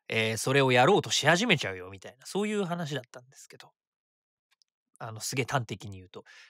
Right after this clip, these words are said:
まあ、正確にはちょっと違うんだけどね。あの、コーディネーターのさらに上にスーパーコーディネーターっていう、要はキラヤマトがいるじゃないですか。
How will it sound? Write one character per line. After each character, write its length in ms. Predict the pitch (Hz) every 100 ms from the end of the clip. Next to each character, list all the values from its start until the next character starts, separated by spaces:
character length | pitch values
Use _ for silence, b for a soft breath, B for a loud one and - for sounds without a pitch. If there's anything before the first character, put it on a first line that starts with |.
| -
ま 80 |
あ、 20 | 143
正 200 | 226 285
確 140 | 339
に 60 | 330
は 60 |
ち 60 | 180
ょ 40 |
っ 40 | 151
と 160 | -
違 100 | 151
う 40 | 180
ん 20 |
だ 100 | 110
け 60 | 98
ど 80 |
ね。 140 | 90 98 b b b
あ 160 | - 135
の、 340 | 127 120 120 - _ _ _ _ _ _ _ _ _ _ -
コ 200 | 262 359
ー 40 |
デ 80 | 381
ィ 20 |
ネ 140 | 392 330
ー 40 |
タ 160 | 156 123
ー 20 |
の 160 | 127 117
さ 160 | -
ら 100 | 311
に 160 | 175 120
上 180 | 131 139
に 160 | 139
ス 180 | - 226
ー 60 | 247
パ 140 | 285
ー 40 |
コ 160 | 254 262
ー 40 |
デ 80 | 254
ィ 20 |
ネ 120 | 262 254
ー 40 |
タ 120 | -
ー 40 | 127
っ 60 |
て 100 | -
い 60 | 110
う、 80 | 113
要 120 | 123
は 100 | 113
キ 160 | -
ラ 100 | -
ヤ 120 | 160 165
マ 120 | 135
ト 80 | 110
が 80 |
い 60 | 107
る 80 | 117
じ 60 |
ゃ 40 | 107
な 60 |
い 40 | 92
で 20 |
す 60 | -
か。 120 | 101